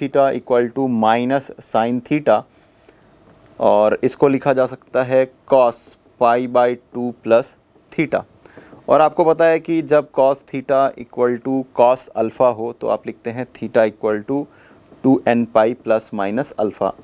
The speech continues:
इसके उपयोग से हम लिख सकते हैं theta के स्थान पर है टू theta equal to two N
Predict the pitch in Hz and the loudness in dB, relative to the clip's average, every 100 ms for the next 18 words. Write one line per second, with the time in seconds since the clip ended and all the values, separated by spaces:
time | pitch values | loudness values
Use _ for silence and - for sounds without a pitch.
0 | - 123 - 131 131 127 - 131 123 117 | -8 -4 2 2 2 0 0 -2 -2 -4
1 | - - 135 - _ _ - - - - | -8 -2 -2 -2 _ _ -20 -20 -20 -20
2 | - - - - - 151 165 156 160 151 | -20 -20 -20 -8 0 4 4 2 0 2
3 | 151 151 147 127 131 143 151 151 _ - | 2 2 0 -4 -4 0 2 0 _ -18
4 | 123 139 143 135 160 165 _ _ _ _ | -4 0 0 0 -4 -4 _ _ _ _
5 | _ _ - 175 185 190 - 131 135 | _ _ 0 2 4 2 2 0 0